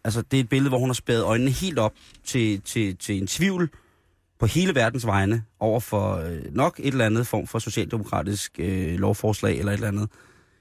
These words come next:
Altså, hun har så store øjne, så selvom hun havde halvt så store øjne, så var de stadig store nok til at være uhyggelige.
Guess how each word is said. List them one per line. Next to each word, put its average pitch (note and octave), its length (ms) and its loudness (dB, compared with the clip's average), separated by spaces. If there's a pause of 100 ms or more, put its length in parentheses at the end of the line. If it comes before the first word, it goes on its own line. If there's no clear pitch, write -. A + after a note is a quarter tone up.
(240)
Altså, G#2 120 -2
hun G#2+ 80 6
har F3 160 6
så F3 120 0
store D3 360 2
øjne, A#2 180 4
så C3+ 100 -2
selvom D3+ 280 -2
hun C#3+ 100 2
havde B2+ 100 2
halvt - 260 -2
så D3+ 80 -6
store G#2+ 280 0
øjne, G#2 160 2
så - 80 -2
var A#2 60 0
de B2 60 2
stadig A2+ 260 0
store A2 220 -2
nok G2+ 140 0
til - 100 -10
at - 40 -10
være - 80 -10
uhyggelige. G2+ 400 -8